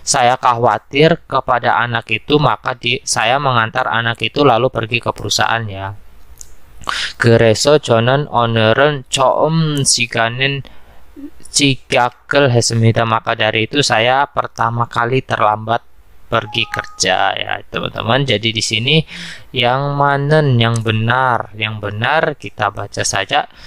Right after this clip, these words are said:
Jonan cikakel hanbon hesmida. Nomor satu sudah benar ya teman-teman. Kita nggak perlu lagi baca lanjutannya karena nomor satu sudah benar. Jawabannya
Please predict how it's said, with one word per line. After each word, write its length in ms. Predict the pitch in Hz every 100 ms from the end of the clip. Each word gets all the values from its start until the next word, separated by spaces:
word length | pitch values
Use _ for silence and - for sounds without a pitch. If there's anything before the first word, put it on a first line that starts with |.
| - -
Jonan 960 | - 113 110 113 143 175 180 180 180 180 - - - - - -
cikakel 800 | - 120 - 120 - 139 147 147
hanbon 1040 | - 135 127 127 123 120 139 160 165 170 - - -
hesmida. 880 | - 120 - - 117 107 104 98 - - -
Nomor 320 | 131 156 160
satu 320 | 160 160 190
sudah 240 | - 165 151
benar 320 | 160 180 143
ya 80 | 110
teman-teman. 420 | 117 113 117 143
Kita 380 | - 127 123 135
nggak 160 | 98
perlu 160 | - 117
lagi 320 | 110 113 135
baca 400 | 120 104 - 127
lanjutannya 500 | 117 110 113 104 123 -
karena 240 | 113 110
nomor 240 | 107 107
satu 240 | - 107 -
sudah 240 | - 117 104
benar. 400 | 104 110 143 135
Jawabannya 560 | 110 101 104 117 139